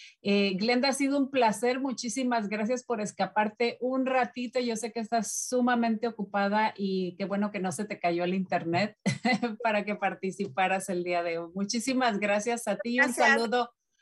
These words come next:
Speaker 1: a todos por allá.
Speaker 2: Hasta luego.
Speaker 1: Muchísimas gracias. Y bueno, por ahí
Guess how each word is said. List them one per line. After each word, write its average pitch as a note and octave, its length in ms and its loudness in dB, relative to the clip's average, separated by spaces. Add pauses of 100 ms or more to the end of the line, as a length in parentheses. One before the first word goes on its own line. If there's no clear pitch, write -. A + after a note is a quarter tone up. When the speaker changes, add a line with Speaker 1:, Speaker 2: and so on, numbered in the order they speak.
(140)
Speaker 1:
a G#3 180 0
todos A3 300 0
por F#3+ 180 0
allá. E3 300 -2 (540)
Speaker 2:
Hasta B3 220 2
luego. C4 480 4 (840)
Speaker 1:
Muchísimas G3 840 0
gracias. F#3 440 -2
Y A3+ 40 0
bueno, C4 340 2
por C#4+ 180 2
ahí B3 580 2